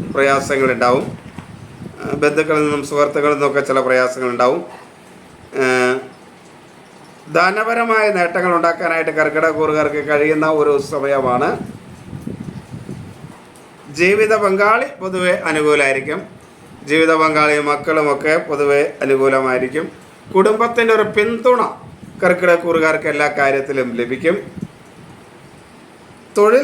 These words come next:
മേഖല അത്ര അനുകൂലമല്ല. തൊഴിൽ രംഗത്ത് ചില പ്രയാസങ്ങളും ബുദ്ധിമുട്ടുകളും ഒക്കെ ഉണ്ടാകാനുള്ളൊരു സാധ്യത കർക്കിടകക്കൂറുകാർക്കുണ്ട്. അപ്പോൾ അത്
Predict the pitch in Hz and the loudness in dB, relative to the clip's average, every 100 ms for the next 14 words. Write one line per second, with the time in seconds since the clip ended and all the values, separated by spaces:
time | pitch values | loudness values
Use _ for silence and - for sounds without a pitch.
0 | 247 190 185 175 180 180 180 - 165 180 | 4 2 2 2 2 2 0 -4 -6 0
1 | 165 151 151 151 160 135 127 151 165 - | 0 0 -2 0 2 2 2 0 -4 -14
2 | - - - - - 160 175 175 170 170 | -20 -20 -18 -16 -2 2 2 2 0 0
3 | 165 160 160 156 151 160 165 170 160 156 | 2 2 2 0 2 2 0 -2 0 0
4 | 147 143 151 156 151 147 139 135 147 135 | 0 -2 -2 0 2 2 2 0 0 2
5 | 139 139 135 135 - 147 160 190 185 196 | 2 2 2 0 -2 -2 -2 0 0 0
6 | 196 - - - - - 143 135 135 131 | -2 -10 -18 -20 -8 -2 0 2 0 2
7 | 131 127 123 120 120 143 - - - - | 2 2 0 0 -2 -2 -2 -6 -16 -20
8 | - - - 156 170 190 | -20 -20 -14 0 2 2